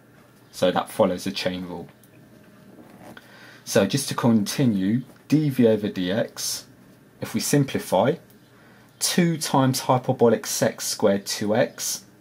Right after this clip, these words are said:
times one is two hyperbolic sec squared two x, and divided by, not forgettingly, hyperbolic t-,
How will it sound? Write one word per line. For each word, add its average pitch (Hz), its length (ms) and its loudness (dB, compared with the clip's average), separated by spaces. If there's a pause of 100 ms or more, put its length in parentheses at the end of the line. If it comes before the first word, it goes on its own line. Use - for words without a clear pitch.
times 131 520 2
one 101 380 0 (360)
is - 260 -8
two 147 480 0 (380)
hyperbolic 117 680 2
sec - 340 -4
squared - 600 -4 (300)
two - 280 -6
x, - 520 -4 (1500)
and 107 560 0 (640)
divided 131 600 4
by, 107 340 2 (380)
not 117 140 0
forgettingly, 104 760 0
hyperbolic 113 760 0
t-, - 180 -10